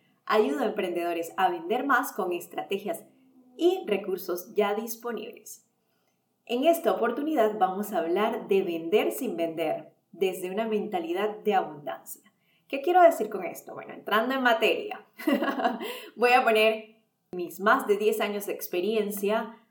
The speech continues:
a tus servicios para que incrementes tus ventas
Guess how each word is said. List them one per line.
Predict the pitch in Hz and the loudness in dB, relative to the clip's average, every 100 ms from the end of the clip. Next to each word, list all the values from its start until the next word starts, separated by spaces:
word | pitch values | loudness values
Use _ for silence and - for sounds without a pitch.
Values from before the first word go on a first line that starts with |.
| _ | _
a | 349 | -4
tus | 226 254 | -2 -2
servicios | 240 240 214 - 220 226 - _ _ _ | -4 -2 -4 0 0 0 -6 _ _ _
para | 196 190 190 | 0 0 -2
que | 185 180 185 180 - _ _ _ _ _ _ | 0 0 0 -6 -16 _ _ _ _ _ _
incrementes | 226 202 202 180 214 226 262 247 - | -4 -4 -2 -2 -2 -2 -4 -6 -6
tus | 175 165 | -8 -6
ventas | 196 214 214 226 226 - | -4 -4 0 0 0 -4